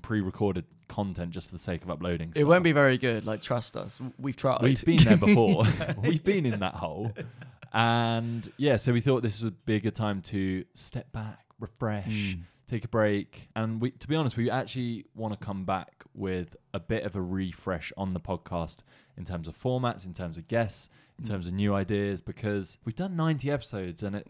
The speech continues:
Speaker 1: we haven't really changed much.
Speaker 2: But yeah, we wanna just have a little look, see what we can do. And this is where you guys can join in too if you fancy. Let us know what you would like to see us do.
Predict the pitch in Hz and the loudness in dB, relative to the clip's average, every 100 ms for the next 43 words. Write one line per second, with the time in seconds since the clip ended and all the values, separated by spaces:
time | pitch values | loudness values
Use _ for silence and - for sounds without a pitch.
0 | - 113 127 135 127 123 107 120 117 110 | -6 -2 0 0 2 2 2 2 2 0
1 | - - - - 175 160 156 131 151 165 | -4 -8 -10 0 2 6 6 6 6 6
2 | 156 151 147 143 - 151 151 135 139 139 | 6 6 6 2 -4 -6 -4 -2 0 2
3 | 123 - 151 131 135 127 131 131 123 117 | 0 -2 -2 -2 -2 -2 2 2 2 0
4 | 131 131 131 131 131 - 139 127 139 147 | 2 2 0 -4 -4 0 0 2 2 6
5 | 135 127 - 135 123 120 120 131 117 123 | 4 4 0 0 2 2 0 -2 0 4
6 | 123 117 110 135 123 - 117 120 - - | 4 2 0 -2 -2 -4 -4 -2 -4 -10
7 | - 113 135 113 131 127 113 - 107 117 | -8 -2 -2 -2 -4 -4 -4 -8 -4 -2
8 | 135 113 85 123 - - - - - - | -2 -2 -6 -8 -8 -6 -6 -8 -10 -12
9 | - | -12